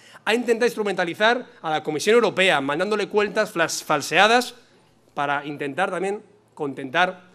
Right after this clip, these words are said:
a sus socios populistas e independentistas. Y ahora instrumentaliza el gobierno de todos los españoles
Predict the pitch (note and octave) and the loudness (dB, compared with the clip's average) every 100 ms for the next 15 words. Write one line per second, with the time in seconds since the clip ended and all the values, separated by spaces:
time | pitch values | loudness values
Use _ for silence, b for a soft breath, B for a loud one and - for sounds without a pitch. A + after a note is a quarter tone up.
0 | - C#3+ D3 C3+ F3+ F3+ F3 E3+ - - | -16 -12 -12 -8 -8 -4 -6 -8 -14 -8
1 | D3+ C3+ D#3 D#3 E3+ D3+ C#3 B2+ B2+ C#3+ | -6 -6 -8 -8 -8 -8 -8 -8 -8 -8
2 | D#3+ A#2+ - b b - D3 G#3 B3 A#3+ | -10 -12 -16 b b -8 0 2 4 0
3 | A#3+ - F3+ E3 E3+ D#3 C#3+ C#3+ - A#2+ | -4 -12 -12 -10 -8 -6 -6 -8 -10 -14
4 | G#2+ _ _ _ _ _ _ _ F3 E3 | -20 _ _ _ _ _ _ _ -6 -2
5 | D3+ F#3 G#3 E3+ F#2+ b b - C#3+ F3+ | 0 0 0 -2 -10 b b -8 -6 -4
6 | G3+ F3+ F3+ D3+ D#3 D#3 D#3 | -4 -6 -6 -4 -4 -4 -8